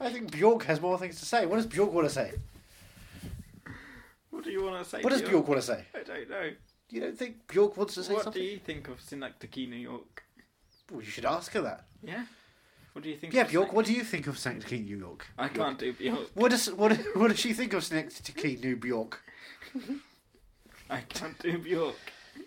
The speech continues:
Speaker 1: You can do me any way you like.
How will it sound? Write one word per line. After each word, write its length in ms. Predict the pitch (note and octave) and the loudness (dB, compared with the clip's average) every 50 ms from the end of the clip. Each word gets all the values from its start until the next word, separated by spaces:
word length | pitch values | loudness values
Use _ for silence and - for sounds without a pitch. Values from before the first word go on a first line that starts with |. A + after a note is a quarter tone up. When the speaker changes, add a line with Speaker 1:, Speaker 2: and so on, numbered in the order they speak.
| - _ _ _ _ _ _ - - - - _ _ _ - - - _ - G#4+ - - | -18 _ _ _ _ _ _ -18 -18 -18 -20 _ _ _ -20 -20 -18 _ -14 -14 -10 -10
Speaker 1:
You 60 | G4+ | -8
can 160 | G4 - G4 F#4 - | -6 -6 -8 -6 -2
do 200 | - G4+ G4 F#4+ | 0 0 0 0
me 80 | F#4+ F4+ | 0 -2
any 360 | F4+ - - B4 A#4+ A#4 A#4+ A#4 A#4 | -2 -2 -4 -4 -4 -4 -4 0 2
way 80 | C5+ A#4 A#4 A4 | 2 2 2 0
you 180 | G#4 G#4+ A4+ A4+ G#4+ A#4 C#5+ - - _ _ _ _ _ _ _ _ _ _ - - - _ - - - - - - - - - - - - C4 C#4 - | -2 0 0 0 -2 -4 -6 -8 -14 _ _ _ _ _ _ _ _ _ _ -20 -20 -20 _ -16 -14 -14 -12 -12 -12 -12 -12 -14 -14 -14 -14 -10 -8 -8
like. 100 | G4 | -10